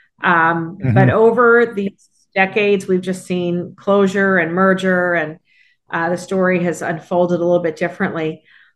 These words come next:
Speaker 1: But it always, you know, at every turn, the Holy Spirit's there to, to, to offer us. And that's the dynamism and excitement of working in Catholic education.
Speaker 2: And after, uh,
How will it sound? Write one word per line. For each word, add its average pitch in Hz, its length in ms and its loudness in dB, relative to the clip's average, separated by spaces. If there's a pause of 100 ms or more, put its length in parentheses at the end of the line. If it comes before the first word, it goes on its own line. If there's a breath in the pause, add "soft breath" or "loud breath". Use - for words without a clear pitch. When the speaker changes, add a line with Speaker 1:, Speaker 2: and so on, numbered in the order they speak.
Speaker 1:
But 208 140 2
it 220 160 2
always, 269 480 2
you 247 80 -2
know, 214 80 2
at 208 100 2
every 269 280 0
turn, 196 640 -6
the 180 80 -4
Holy 196 240 0
Spirit's 185 440 -4
there 175 200 -2
to, 170 320 -4
to, 170 220 -6
to - 140 -8
offer 165 360 0
us. 156 100 -12
And 175 80 -8
that's 196 260 -2
the 175 80 -4
dynamism 156 800 -4
and 143 100 -10
excitement 127 760 -8 (600 soft breath)
of 131 380 -10
working 151 380 -8
in 95 100 -12
Catholic - 400 -14
education. - 640 -20 (1200)
Speaker 2:
And 147 400 0 (200)
after, 156 600 0 (140)
uh, 131 80 -2